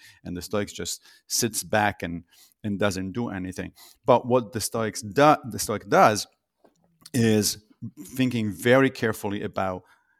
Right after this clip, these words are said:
his values and about what he can do, actually do, not in a fantasy land, but in reality, to, uh, further his goals and to further, uh, you know, his objectives.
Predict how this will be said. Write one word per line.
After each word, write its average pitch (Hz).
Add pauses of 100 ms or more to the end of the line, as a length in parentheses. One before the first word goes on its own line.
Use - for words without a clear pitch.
(240)
his 82
values 131 (840)
and 113
about 101
what 107
he 107
can 95
do, 101 (120)
actually 110
do, 87
not 110 (100)
in 98
a 87
fantasy 98
land, 80
but 92
in 92
reality, 104 (420)
to, 98
uh, 87
further 104
his 92
goals 85
and 82
to 87
further, 85 (340)
uh, 78 (100)
you 92
know, 82 (140)
his 92
objectives. -